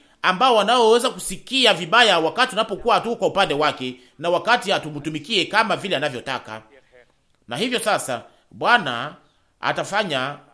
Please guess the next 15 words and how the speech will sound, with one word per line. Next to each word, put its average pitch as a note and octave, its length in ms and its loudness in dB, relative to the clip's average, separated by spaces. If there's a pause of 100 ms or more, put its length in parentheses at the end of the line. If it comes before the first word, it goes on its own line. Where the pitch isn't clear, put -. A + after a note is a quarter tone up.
(200)
sisi, D#3+ 680 -6
atatufanya F#3 580 0
sisi A#3 320 -6
watu D#3 540 -4
ambao D#3+ 720 0 (260)
watakuwa D#3+ 640 0
kwa C#3 160 -6
upande C3 340 -2
wake, A2 480 -8 (600)
wanao, F#3+ 420 2 (100)
watakaomtumikia, D#3+ 1000 -4 (360)
na D3 120 0
ambao D3+ 580 0 (340)
siku G3 280 -8
hiyo, E3+ 540 -4